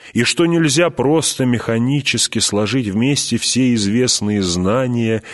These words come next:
и верования. Горечь этого признания не ускользнула от противников Бамоко, и вскоре он был вынужден бежать,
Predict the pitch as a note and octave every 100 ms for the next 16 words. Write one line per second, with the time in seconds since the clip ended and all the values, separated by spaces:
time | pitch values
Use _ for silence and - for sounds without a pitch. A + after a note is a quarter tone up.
0 | - A2+ F#2+ E2 E2+ D#2 D2 C2+ C2+ C2+
1 | B1+ - _ _ _ _ _ _ _ _
2 | _ F#2+ E2 D#3 F#3 E3+ - - B2+ D3
3 | C#3 C3 A#2 B2+ A2 A#2+ B2+ B2+ A#2+ A#2
4 | A2 - _ _ _ _ _ G2+ D3 C#3+
5 | - D#3 C3+ D3+ E3 C3 E2 D#2 - F2
6 | - F#2+ D#2+ D2+ D2+ D#2 D#2+ D#2 D2 -
7 | D2 - _ _ _ _ _ _ G2+ -
8 | - E3+ E3+ D#3+ - A#2 A2 A2+ A2 A2
9 | A#2 G#2+ F#2+ G2+ G2 F#2+ F#2 F2 F2 D2
10 | - -